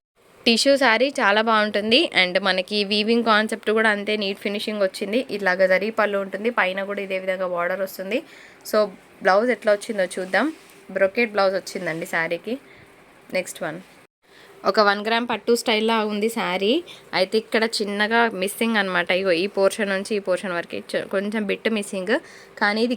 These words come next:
కిందికి పోతుంది. పళ్ళులో మనకి కిందికి డ్రాప్ అవుతుంది, ఓకేనా? ఎందుకంటే పక్కనే పళ్ళు ఉంది. So, అందుకోసమే బెస్ట్ అఫోర్డబుల్ ప్రైస్‌లో ఇస్తున్నాను. మళ్ళీ బార్గెయిన్ చేయొద్దు, వినకుండా ఆర్డర్ పెట్టొద్దు. ఎయిట్ ట్వంటీ ఫైవ్ షిప్పింగ్ ఉంటుంది. కొంచెం మీడియం వెయిట్ వస్తుంది. And ఇట్లా పళ్ళు కాన్సెప్ట్ వస్తుంది,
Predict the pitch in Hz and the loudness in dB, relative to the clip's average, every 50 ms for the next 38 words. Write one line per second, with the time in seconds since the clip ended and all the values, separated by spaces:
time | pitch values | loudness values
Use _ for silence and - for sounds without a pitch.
0 | - 233 226 220 220 240 233 - - 214 202 - 185 170 170 170 - 185 180 190 | -2 -2 -2 0 0 -2 -2 2 2 2 2 2 2 0 0 2 2 0 0 2
1 | 202 208 214 208 220 285 285 233 196 202 - 226 - 240 214 214 220 226 202 208 | 0 0 0 2 0 2 0 0 -2 -2 -4 -4 -2 -2 -2 0 0 -2 -2 0
2 | 196 185 165 156 - - 170 160 - 143 131 - - - - 175 - 180 185 208 | 0 2 2 2 0 -2 -4 -2 -2 -2 -4 -2 -4 -4 -4 -4 -2 -4 -4 -4
3 | 196 190 196 - 208 202 202 220 - 208 - - - 240 233 233 233 208 190 185 | -4 -6 -4 -2 -4 -2 -2 -2 -4 -4 -6 -4 -2 0 0 0 2 2 2 2
4 | 196 220 226 208 185 180 196 254 294 - - - - - - - - 202 190 196 | 2 0 0 0 0 0 0 0 -2 -4 -14 -20 -20 -20 -10 0 2 2 4 4
5 | 208 214 - 247 233 233 247 240 240 233 208 202 - - 233 220 214 220 214 208 | 0 -2 -2 -2 -2 -2 -2 -2 -2 0 0 -2 -2 0 0 0 2 2 0 2
6 | 214 214 214 208 190 190 - 202 190 190 190 - - 202 196 208 226 220 190 196 | 0 0 2 4 2 4 4 2 0 0 0 -4 -8 -8 -6 -4 -2 -2 0 0
7 | 208 208 202 185 175 175 185 185 196 208 202 175 165 170 247 262 262 226 202 196 | -2 0 2 2 2 2 0 -2 -4 -4 -4 -4 -4 -2 -2 0 0 0 -2 -4
8 | - 214 208 202 185 185 180 185 180 185 170 - - 185 180 - 220 196 196 185 | -4 -6 -4 0 0 0 2 0 0 -2 -4 -2 -2 -4 -2 0 0 0 0 -2
9 | - 196 185 190 190 - 214 214 - 202 190 - 196 190 190 185 180 180 185 185 | -2 -4 -4 -4 -6 -8 -8 -8 -8 -10 -8 -8 -8 -8 -8 -10 -8 -8 -8 -6
10 | 202 262 330 - - - - - - - - - 208 202 233 208 202 196 196 202 | -6 -6 -6 -8 -14 -20 -20 -20 -20 -14 -6 -6 -4 -2 -2 -2 0 0 0 2
11 | 208 214 214 202 202 202 196 196 - - 196 185 208 233 269 - - 175 175 175 | 0 0 0 -2 -2 -2 -4 -4 -4 -6 -4 -2 0 0 0 0 0 -2 -2 -4
12 | 180 - 196 185 185 185 175 185 196 202 202 208 196 202 208 196 - - 190 190 | -4 0 0 0 2 2 0 0 0 -2 0 0 -2 -2 -2 -6 -2 -2 -2 -2
13 | - - 190 190 190 226 | -2 -6 -6 -4 -2 -2